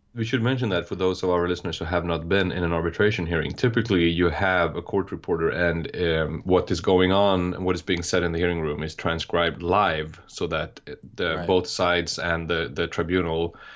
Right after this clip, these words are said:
Speaker 1: they also get, like, five seconds after something has been said on the record, the record is being typed up on a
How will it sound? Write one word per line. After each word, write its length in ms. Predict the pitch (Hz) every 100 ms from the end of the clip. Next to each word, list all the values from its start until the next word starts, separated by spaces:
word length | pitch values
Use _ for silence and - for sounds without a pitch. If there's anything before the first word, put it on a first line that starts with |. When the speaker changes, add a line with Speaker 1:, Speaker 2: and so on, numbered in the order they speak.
| - -
Speaker 1:
they 160 | 95
also 320 | 95 95 -
get, 400 | 82 87 82 -
like, 160 | 95 - - - -
five 300 | 110 98 -
seconds 320 | 92 92 80
after 420 | 82 - 85 80
something 360 | - 85 80 80
has 180 | 80
been 180 | - 78
said 300 | - 95 85
on 140 | 85 85
the 80 |
record, 500 | 90 92 82 80 85 -
the 120 | 92 82
record 320 | 82 90 82
is 80 | 78
being 260 | 87 80
typed 300 | - 85 -
up 240 | 82 76 85
on 160 |
a 80 | 82